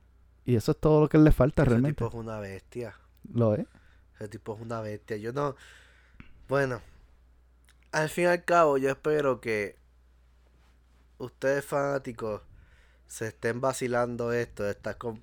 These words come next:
Speaker 2: esta comparación trilly entre Filadelfia y Boston.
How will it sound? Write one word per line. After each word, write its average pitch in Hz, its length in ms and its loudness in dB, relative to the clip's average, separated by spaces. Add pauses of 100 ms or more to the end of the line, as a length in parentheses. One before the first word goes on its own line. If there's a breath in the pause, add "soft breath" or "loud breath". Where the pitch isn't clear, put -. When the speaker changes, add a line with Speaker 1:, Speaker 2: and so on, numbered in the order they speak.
Speaker 2:
esta 117 480 -6
comparación 107 1120 -10
trilly 104 460 -10 (960)
entre 110 840 -6 (360)
Filadelfia 120 800 -8
y 110 120 -10
Boston. 110 420 -8